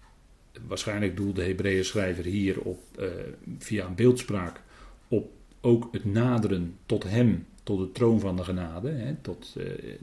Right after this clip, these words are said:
tot de Heer, hè, in gebed naderen tot de Heer die in de hemel is. En ook wijst hij daarbij tegelijkertijd op de onderlinge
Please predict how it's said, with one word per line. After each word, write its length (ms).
tot 160
de 80
Heer, 300
hè, 140
in 220
gebed 320
naderen 400
tot 160
de 80
Heer 200
die 120
in 100
de 60
hemel 300
is. 280
En 340
ook 400
wijst 380
hij 100
daarbij 440
tegelijkertijd 880
op 220
de 120
onderlinge 540